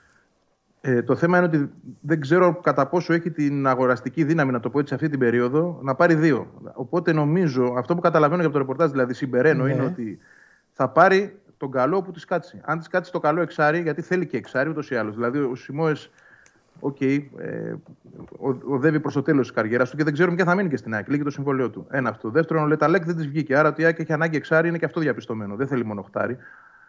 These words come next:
Speaker 1: Ε, ψάχνει και τα δύο. Ε, νομίζω ότι αν τις, τις κάτσουν και δύο περιπτώσεις το Γενάρη και είναι τόσο τυχερή και έχει και την ικανότητα να τους πάρει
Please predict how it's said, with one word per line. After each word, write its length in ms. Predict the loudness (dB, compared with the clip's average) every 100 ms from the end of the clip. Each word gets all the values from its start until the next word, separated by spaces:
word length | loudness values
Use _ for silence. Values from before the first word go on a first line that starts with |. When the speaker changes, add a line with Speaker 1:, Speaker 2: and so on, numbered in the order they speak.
| _ _ _
Speaker 1:
Ε, 320 | -10 -6 -6 0
ψάχνει 300 | 2 2 2
και 80 |
τα 120 | 2 2
δύο. 400 | 2 0 -4 -12 _ -20
Ε, 40 | -16 -12 -6
νομίζω 340 | -4 -2 -2
ότι 120 | 0
αν 60 | 0
τις, 220 | -2 -8
τις 120 | -10 -2
κάτσουν 260 | -2 0
και 80 | 0
δύο 160 | 2 2
περιπτώσεις 380 | 2 0 0
το 80 | 0
Γενάρη 400 | 0 2 4 2
και 100 | 2
είναι 100 | -2
τόσο 320 | 0 -2 -2
τυχερή 420 | -6 -2 0 2 0
και 120 | 2
έχει 180 | 0 0
και 120 | -4
την 120 | -4
ικανότητα 440 | 0 0 0 0 -2
να 80 |
τους 120 | -4 -2
πάρει 360 | 0 0 -2